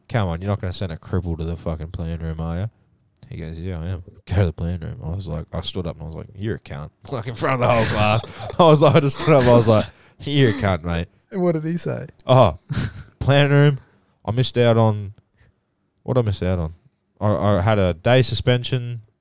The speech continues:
Speaker 1: Oh, they, they did not like the C word, bro. They hated
Speaker 2: Oh,
Speaker 1: that.
Speaker 2: bro.
Speaker 1: Year ten and year eleven, I, I missed out on both confros in year ten and year eleven 'cause of me. Year ten,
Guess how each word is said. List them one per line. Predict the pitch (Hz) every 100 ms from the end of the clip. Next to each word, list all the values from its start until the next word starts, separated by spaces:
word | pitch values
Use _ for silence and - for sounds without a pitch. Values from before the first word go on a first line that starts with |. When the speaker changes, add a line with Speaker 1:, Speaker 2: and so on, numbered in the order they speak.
| _ _ -
Speaker 1:
Oh, | 110 95
they, | 92 104 85 87
they | 85 92
did | 85
not | 95 87
like | 95 87
the | 90
C | - 95
word, | 85 78
bro. | 80 82 82
They | 92 85
hated | 98 101 92
Speaker 2:
Oh, | 95
Speaker 1:
that. | 85 78
Speaker 2:
bro. | 107 123 92 98 - - - - - - - - - - _ - -
Speaker 1:
Year | 104 117
ten | - 113 120 131
and | 135 107 113
year | 117
eleven, | 92 104 101
I, | 87 82 -
I |
missed | 101 101 -
out | 98
on | 82
both | 92 95 -
confros | 92 92 95 82 78 - -
in | 90
year | 90 85
ten | - 90
and |
year | 90 85
eleven | 90 82 82
'cause | 101 87
of | 82 - -
me. | - 90 87 87 _ _ _ _ _ _
Year | 120 117
ten, | - 123 113 127